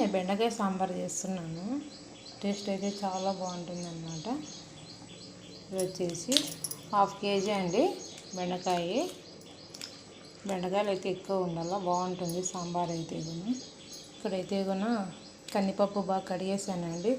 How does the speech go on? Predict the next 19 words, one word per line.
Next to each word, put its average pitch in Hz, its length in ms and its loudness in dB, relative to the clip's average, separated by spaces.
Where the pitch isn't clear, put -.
కడిగేసి 175 440 -2
దీంట్లోకి 175 500 -2
వాటర్ 202 340 8
పోసాను. 196 580 2
తర్వాత 175 400 -2
వెల్లుల్లి 202 400 6
వేసానండి. 180 600 2
ఇప్పుడు 208 220 4
ఆనియన్, 190 380 4
టమాటా 190 440 4
కట్ 185 220 0
చేసుకొని 190 380 2
పెట్టుకోవాలి. 175 580 0
ఇక్కడ 196 280 -6
బెండకాయలు 185 480 -4
అయితే 180 280 -4
కూడా 180 180 -2
ఉప్పు 190 240 -8
నీళ్ళలో 185 440 -2